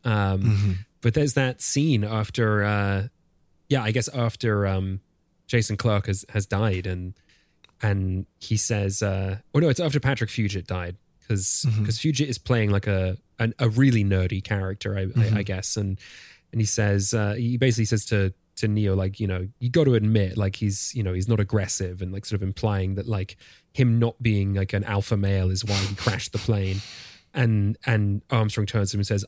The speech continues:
Speaker 1: "I didn't investigate the crash. I didn't study the flight trajectory, and I wasn't the one flying the plane, so I wouldn't pretend to know anything."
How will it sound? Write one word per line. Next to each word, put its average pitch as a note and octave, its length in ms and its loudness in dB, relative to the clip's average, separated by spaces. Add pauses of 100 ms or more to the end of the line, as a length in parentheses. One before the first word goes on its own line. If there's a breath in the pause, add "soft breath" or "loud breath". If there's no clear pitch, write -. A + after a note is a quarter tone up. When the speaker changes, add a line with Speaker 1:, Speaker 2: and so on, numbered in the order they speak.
Speaker 1:
"I B2 140 4
didn't C3+ 180 2
investigate A2 640 0
the - 80 -8
crash. - 520 -6
I A#2 80 0
didn't A2+ 180 0
study G2+ 260 -2
the F#2+ 80 -4
flight G2 280 -2
trajectory, G2 560 -4
and G2+ 140 -6
I G2+ 60 2
wasn't G#2 320 -2
the A2 60 -2
one G2 180 0
flying G2 340 -2
the G2+ 80 -4
plane, G2 460 -4 (320 loud breath)
so - 160 0
I A2 100 4
wouldn't A#2+ 280 2
pretend G2+ 420 0
to G#2 80 2
know F#2+ 180 0
anything." G#2 540 -4